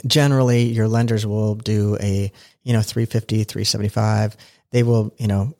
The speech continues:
pre-approve you for segments like that. Um, so understand where those, uh, where those price points s-, stop and start, and make sure that you are collecting the right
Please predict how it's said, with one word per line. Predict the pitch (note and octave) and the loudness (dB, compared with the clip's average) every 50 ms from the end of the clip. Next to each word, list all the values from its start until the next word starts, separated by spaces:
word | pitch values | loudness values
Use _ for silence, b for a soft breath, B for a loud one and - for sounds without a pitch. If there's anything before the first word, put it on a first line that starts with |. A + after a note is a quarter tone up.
| - | -14
pre-approve | - - C#3+ B2+ - - B2+ A2+ | -4 -2 -2 0 0 0 0 0
you | A2+ A2 | 2 0
for | G#2+ - - G#2 G#2 G2+ G2+ G2+ G#2 - _ - | -2 -2 -2 -2 0 0 0 0 -2 -4 _ -8
segments | - - - A#2 G#2+ G#2 F#2+ F#2+ G#2+ - - - _ _ _ _ | -6 -4 -2 -2 0 0 -2 -2 0 -2 -2 -4 _ _ _ _
like | - G#2+ G2+ G2+ - | -4 -2 -2 -2 0
that. | G#2 A2 A2 A#2 C3 C#3 - - B B B B B B B B B - | 0 0 0 0 0 -2 -6 -14 B B B B B B B B B -2
Um, | B2+ A#2+ A#2 A2+ G#2+ G#2+ G#2+ G2+ G2+ _ _ _ _ _ _ _ _ _ _ _ _ _ - | 0 2 2 2 2 2 0 -2 -4 _ _ _ _ _ _ _ _ _ _ _ _ _ -6
so | - - - A#2 A2 G#2 G2+ G2 - _ _ _ _ _ _ _ _ _ _ _ - - _ _ - | -2 0 0 2 2 2 0 -2 -4 _ _ _ _ _ _ _ _ _ _ _ -20 -20 _ _ -2
understand | D3+ E3 D3+ C#3 - - C#3 B2 A2+ A2 A2+ | 0 0 2 0 0 2 0 0 0 0 0
where | A2 A2 G#2+ | 0 0 2
those, | A2 G#2 G#2 G2+ G2+ - | 2 2 0 0 -2 -2
uh, | - G#2+ G2+ G2 F#2+ F#2+ G2 | -2 0 0 0 0 0 -2
where | C#3 F3 C3 C3+ B2 A#2 | -4 -2 -2 0 0 2
those | A2+ A2+ A2+ - | 0 0 0 -2
price | - - B2 A2 G#2 A2+ - | -6 -6 -4 -2 0 0 -2
points | - - - - G2 F#2+ F#2+ - - - - _ _ _ _ _ _ _ _ _ _ _ _ | -4 -6 -6 -4 -4 -2 -2 -4 -6 -6 -8 _ _ _ _ _ _ _ _ _ _ _ _
s-, | - - | -8 -6
stop | - - - - - - - A2 G2+ G2+ - G2 | -4 -4 -4 -4 -6 -2 0 0 -2 -2 -4 -4
and | G2 - | -2 -2
start, | - - G2+ F2+ D#2+ - - - - - | 0 0 0 -2 -2 -4 -6 -12 -6 -4
and | G#2 G2 G2 | -2 0 0
make | G2+ G#2 - | 0 -2 -2
sure | - - - G2+ | -4 -2 -2 0
that | G2 G2 F#2+ - - | 0 -2 -2 -4 -4
you | G2 G2 G2 | -2 -2 -2
are | F#2+ F#2 F#2 F#2 - b b b b b b b b - | -2 -2 -4 -6 -6 b b b b b b b b -4
collecting | - C#3+ C#3+ C3+ - - B2+ B2 | -2 0 2 2 2 2 0 2
the | A2+ G#2+ | 2 2
right | G#2+ G2+ G2 G2 | 2 2 0 0